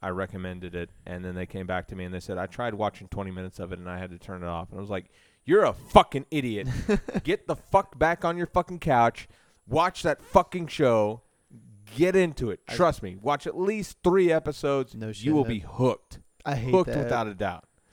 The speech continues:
Speaker 2: I hate that when you tell people something, they're like, "I mean, I watched a few minutes of it. It's not for me." It's
Speaker 1: Like,
Speaker 2: like,
Speaker 1: "No,
Speaker 2: "Dude,
Speaker 1: fuck
Speaker 2: are you
Speaker 1: you.
Speaker 2: serious?"
Speaker 1: You have no fucking idea. You didn't even give it a shot."
Speaker 2: It's,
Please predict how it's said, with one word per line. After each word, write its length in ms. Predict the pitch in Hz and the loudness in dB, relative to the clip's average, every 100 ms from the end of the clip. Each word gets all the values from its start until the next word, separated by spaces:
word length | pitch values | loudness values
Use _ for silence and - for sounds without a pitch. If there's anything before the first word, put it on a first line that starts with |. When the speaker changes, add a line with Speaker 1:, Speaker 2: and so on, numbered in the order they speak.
| _ _ _ _ _ | _ _ _ _ _
Speaker 2:
I 100 | - | -4
hate 200 | 139 139 | -2 -2
that 120 | 131 131 | -2 -4
when 100 | 131 | -4
you 60 | 131 | -4
tell 200 | 139 123 | -2 0
people 240 | 123 110 | -2 -4
something, 180 | - 120 | -4 -6
they're 100 | 127 | -4
like, 180 | 123 120 | -4 -4
"I 60 | - | -2
mean, 180 | 156 139 | 0 0
I 100 | 143 | 0
watched 300 | 151 143 - | 0 -2 -6
a 20 | |
few 200 | - 113 | -8 -6
minutes 260 | 110 113 | -6 -4
of 140 | 117 117 | -4 -2
it. 40 | |
It's 140 | 123 127 | -2 -4
not 140 | 117 | -6
for 80 | 120 | -8
me." 60 | 113 | -8
It's 100 | 113 | -8
Speaker 1:
Like, 140 | 110 | -4
Speaker 2:
like, 40 | |
Speaker 1:
"No, 180 | 135 95 | -2 -2
Speaker 2:
"Dude, 260 | - 107 104 | -4 -8 6
Speaker 1:
fuck 160 | 202 - | 6 6
Speaker 2:
are 60 | |
you 80 | 117 | -2
Speaker 1:
you. 120 | 104 113 | -4 -4
Speaker 2:
serious?" 480 | 113 113 113 117 | -4 -4 -4 -2
Speaker 1:
You 60 | 135 | 0
have 80 | 131 | 0
no 160 | 147 123 | 0 0
fucking 360 | - 135 120 | 2 0 0
idea. 440 | 113 101 90 82 120 | -4 -2 -4 -6 -8
You 120 | 127 | -4
didn't 180 | 160 156 131 | -2 0 -2
even 100 | 107 | 0
give 160 | 139 | 2
it 40 | 143 | 2
a 40 | |
shot." 380 | - 113 87 - _ _ | 0 -4 -6 -10 _ _
Speaker 2:
It's, 120 | - | -18